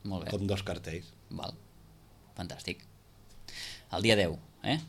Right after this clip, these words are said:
Speaker 1: El dia deu, a
Speaker 2: La
Speaker 1: partir de les,
Speaker 2: presentació.
Speaker 1: de les vuit, presentació.
Speaker 2: Jo penso que agradarà molt el cartell com el programa, eh?
Speaker 1: Sí?
Speaker 2: Sí, una, mira.
Speaker 1: Calia un, un, un,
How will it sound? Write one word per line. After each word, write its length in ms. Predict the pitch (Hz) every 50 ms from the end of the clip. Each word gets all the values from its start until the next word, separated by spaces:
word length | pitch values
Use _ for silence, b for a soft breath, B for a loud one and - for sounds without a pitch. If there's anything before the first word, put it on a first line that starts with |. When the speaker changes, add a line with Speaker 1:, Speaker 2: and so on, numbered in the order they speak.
| - -
Speaker 1:
El 60 | 85
dia 120 | 95 95 95
deu, 200 | 98 104 107 107
a 20 |
Speaker 2:
La 40 | 98
Speaker 1:
partir 240 | 95 92 95 101 98
de 80 | 95 92
les, 100 | 92 90
Speaker 2:
presentació. 240 | - 90 90 82
Speaker 1:
de 80 | 90 98
les 100 | 98 92
vuit, 140 | 113 131 135
presentació. 300 | 127 - 110 104 - 131
Speaker 2:
Jo 40 | -
penso 200 | 143 151 - 160
que 60 | 156 156
agradarà 400 | 131 123 117 113 110 107 107 104
molt 240 | 104 101 101 98 95
el 120 | 95 95
cartell 360 | 101 101 98 - - 135 139
com 160 | 139 139 131 113
el 80 | 104
programa, 520 | 98 98 95 95 95 87 82 80 80 95 123
eh? 20 |
Speaker 1:
Sí? 180 | 151 131 151 160 156 - - - - -
Speaker 2:
Sí, 80 | - 90
una, 260 | 85 85 85 82 78 71 73 - - - - - - - - - - - - - - - - - -
mira. 140 | 85 80 76 - - - - - - - - - - - - - - - - - - - - - - - - - - - - - -
Speaker 1:
Calia 300 | - - 104 117 139 160
un, 120 | 156 147 131 123
un, 380 | 120 117 117 113 110 113 113 113 - - -
un, 380 | 120 117 107 104 - - -